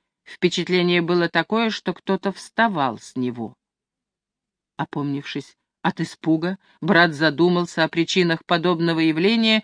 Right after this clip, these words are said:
и решил, что, скорее всего, натянутые ивовые прутья, из которых сделано кресло, удивительным образом воспринимают колебания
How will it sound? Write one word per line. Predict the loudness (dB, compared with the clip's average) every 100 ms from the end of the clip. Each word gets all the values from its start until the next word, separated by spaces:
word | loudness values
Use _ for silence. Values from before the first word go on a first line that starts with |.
| -6 0
и | 4 6
решил, | 4 2 2 2
что, | -2 -4
скорее | -4 0 0 2 0
всего, | -2 -2 0 2
натянутые | 2 0 2 4 4 0 0 2 2 0 0
ивовые | 2 2 0 -2 -2 -4
прутья, | -2 0 0 -2 -8 -8 -12 -8 2
из | 2
которых | 4 0 2 2 0
сделано | -2 0 2 2 -2 -4
кресло, | -2 0 0 0 -2 -2 -8 2
удивительным | 4 6 6 4 4 4 6 4
образом | 4 4 4 0 2 2
воспринимают | 0 -2 0 2 4 4 2 -2
колебания | -2 0 2 4 4 2 0